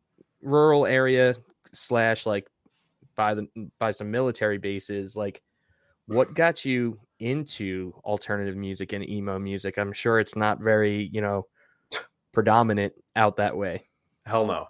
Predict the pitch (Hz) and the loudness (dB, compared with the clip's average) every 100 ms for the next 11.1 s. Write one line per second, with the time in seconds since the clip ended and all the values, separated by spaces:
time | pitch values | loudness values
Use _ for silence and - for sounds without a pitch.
0 | _ - 98 78 - - 113 95 90 - | _ 0 2 2 -4 0 2 2 -4 -4
1 | - 95 90 87 - 104 107 127 113 - | 0 2 2 0 0 0 2 2 2 -2
2 | _ - 101 95 87 87 - - 95 104 | _ -8 -6 -6 -8 -10 -14 -12 -6 -2
3 | 98 98 101 95 90 90 92 90 90 92 | -2 -4 -6 -8 -8 -8 -8 -8 -6 -6
4 | 90 90 87 87 85 - - 82 87 98 | -6 -6 -6 -6 -8 -10 -14 -4 0 0
5 | 107 123 _ _ _ _ _ _ _ - | 0 -4 _ _ _ _ _ _ _ -10
6 | 131 139 90 76 90 - 85 82 87 95 | 2 4 4 0 -4 -4 -8 -4 -2 -2
7 | 107 110 110 139 - 87 98 127 127 131 | -2 -2 -2 -4 -2 2 4 4 2 4
8 | 143 139 147 170 - 92 87 85 85 87 | 4 6 4 2 -2 -4 -4 -6 -6 -6
9 | - - _ _ _ _ - 90 85 82 | -8 -20 _ _ _ _ -14 -8 -6 -6
10 | 80 80 82 - _ _ 104 - 139 98 | -10 -10 -12 -16 _ _ 0 6 6 6
11 | 95 | 2